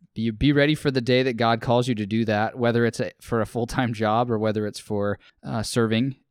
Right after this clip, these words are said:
at your church as just a volunteer, um, that, you know, you might have an impact on somebody's life that you have no idea about, and be ready to speak into their situation if they need help. You know, if they,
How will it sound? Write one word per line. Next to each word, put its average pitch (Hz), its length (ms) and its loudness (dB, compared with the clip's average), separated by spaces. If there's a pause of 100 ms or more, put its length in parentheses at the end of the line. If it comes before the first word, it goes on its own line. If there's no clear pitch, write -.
at 113 200 0
your 143 80 2
church 147 500 0
as 110 160 -2
just 113 140 -4
a 117 40 0
volunteer, 107 600 -2 (400)
um, 104 460 0
that, 104 280 0 (300)
you 110 140 -2
know, 107 140 2
you 107 120 2
might 120 160 2
have 104 140 0
an 98 80 0
impact 101 320 -2
on 95 80 -4
somebody's 95 380 -6
life 95 300 -4
that - 80 -10
you 98 120 -4
have 92 120 -4
no 95 200 -4
idea 95 300 -4
about, 92 360 -6 (200)
and 92 380 -6 (280)
be 104 160 -2
ready 98 240 0
to 98 80 -6
speak - 320 -8
into 104 160 -2
their 98 120 -6
situation 95 600 -6
if 92 120 -10
they 98 120 -8
need 95 140 -8
help. 113 360 -6
You 98 100 -6
know, 95 140 -4
if 101 100 -12
they, 104 240 -6